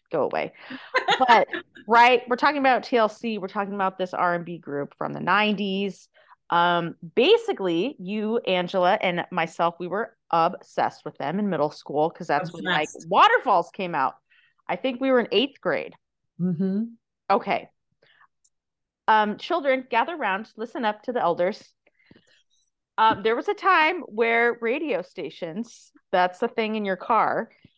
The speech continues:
Speaker 1: um, you, uh, they did these, uh, countdowns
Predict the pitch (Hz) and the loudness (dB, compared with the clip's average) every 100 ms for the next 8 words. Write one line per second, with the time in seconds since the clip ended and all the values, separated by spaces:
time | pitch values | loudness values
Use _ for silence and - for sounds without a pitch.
0 | _ 190 190 175 165 160 _ _ _ _ | _ -4 -2 -2 -4 -10 _ _ _ _
1 | _ _ _ _ _ _ 214 240 254 262 | _ _ _ _ _ _ -8 -6 -4 -4
2 | 262 262 - 233 220 254 254 254 240 226 | -4 -4 -6 -6 -2 0 2 0 -2 -4
3 | - - 185 - 226 214 202 143 127 | -4 -2 -2 -2 -4 -4 -6 -8 -8